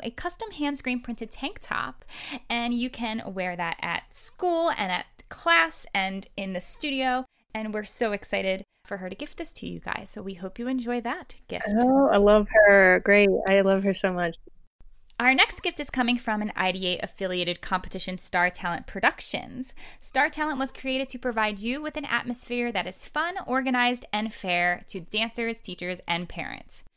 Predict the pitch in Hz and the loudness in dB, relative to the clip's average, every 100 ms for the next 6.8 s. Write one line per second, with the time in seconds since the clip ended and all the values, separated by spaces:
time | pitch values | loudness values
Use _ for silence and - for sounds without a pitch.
0 | _ - 220 - 277 - - 285 - 220 | _ -2 -2 -2 -6 -6 -6 -6 -4 -4
1 | 220 240 - - 233 220 240 202 185 175 | -4 -4 -8 -8 -4 -2 -4 -6 -6 -6
2 | 170 247 285 320 - - - 220 214 202 | -4 -2 -2 -4 -10 -8 0 2 2 -4
3 | 190 190 214 - 254 262 277 - _ _ | -6 -4 -4 -4 -4 -4 -8 -16 _ _
4 | 208 208 214 - 190 190 - 277 370 - | -4 -4 -6 -6 -4 -4 -4 -2 0 -2
5 | 269 214 214 - 180 208 196 196 190 - | -2 0 -2 -4 -8 -8 -8 -8 -8 -4
6 | 220 226 190 175 165 - - - | -2 -2 -2 -4 -6 -12 -16 -16